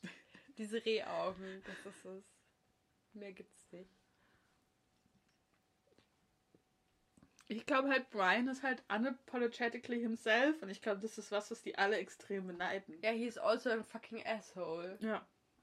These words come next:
Speaker 2: <laughs> Aber ich glaube, sie würden halt alle gern so, aber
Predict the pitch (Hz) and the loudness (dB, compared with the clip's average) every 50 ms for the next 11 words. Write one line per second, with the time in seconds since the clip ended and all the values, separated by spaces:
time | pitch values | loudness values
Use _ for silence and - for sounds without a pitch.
0 | _ _ _ _ _ _ _ _ _ _ - - 247 277 262 262 - - - - | _ _ _ _ _ _ _ _ _ _ 0 4 6 6 6 4 0 -8 -18 -20
1 | - - - 247 - _ _ _ _ _ _ _ _ _ _ _ _ _ _ _ | -16 -14 -14 -14 -14 _ _ _ _ _ _ _ _ _ _ _ _ _ _ _
2 | _ _ _ _ _ _ _ _ _ _ _ _ _ _ _ _ _ - - - | _ _ _ _ _ _ _ _ _ _ _ _ _ _ _ _ _ -18 -16 -14
3 | - - - - - - - - 226 233 262 - - 247 247 - 247 226 220 240 | -14 -14 -16 -18 -18 -8 0 4 4 4 6 4 2 2 2 2 0 0 2 2
4 | 240 247 262 277 247 - - 233 247 262 233 247 240 240 233 220 233 220 220 220 | 2 4 4 4 4 4 4 4 4 4 2 2 2 2 2 4 4 4 2 2
5 | 233 - _ _ _ _ _ _ _ _ _ - - - _ - - - - - | -2 -4 _ _ _ _ _ _ _ _ _ -6 -6 -6 _ -20 -20 -20 -18 -18
6 | - - - - 202 220 220 214 214 | -18 -4 0 2 4 4 4 4 2